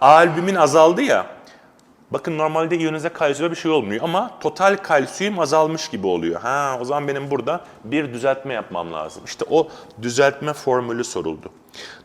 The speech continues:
Düzeltilmiş kalsiyum, ölçülen kalsiyum artı dört eksi hasta albümini çarpı sıfır sekiz. Şimdi daha güzel bir örnek yapalım. Adı şu olsun. Mesela hasta geldi.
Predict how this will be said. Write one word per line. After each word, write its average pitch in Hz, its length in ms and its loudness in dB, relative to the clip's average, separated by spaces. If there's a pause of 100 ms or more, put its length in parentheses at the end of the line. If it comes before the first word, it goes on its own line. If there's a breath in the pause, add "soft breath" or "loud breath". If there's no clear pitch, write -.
Düzeltilmiş 151 680 0
kalsiyum, 143 640 -2 (360 loud breath)
ölçülen 147 540 0
kalsiyum 143 640 -2
artı 139 500 -2 (460 loud breath)
dört 156 280 2
eksi 110 540 -2 (240)
hasta - 520 -6
albümini 104 540 0
çarpı 139 340 -2
sıfır - 260 -8
sekiz. - 420 -12
Şimdi 139 180 -8
daha 151 120 0
güzel 139 300 -2
bir 135 60 0
örnek 123 340 0
yapalım. 98 320 -6 (540)
Adı 123 240 0
şu - 160 0
olsun. 95 440 2
Mesela 117 300 -6
hasta 139 260 -4
geldi. 120 500 -4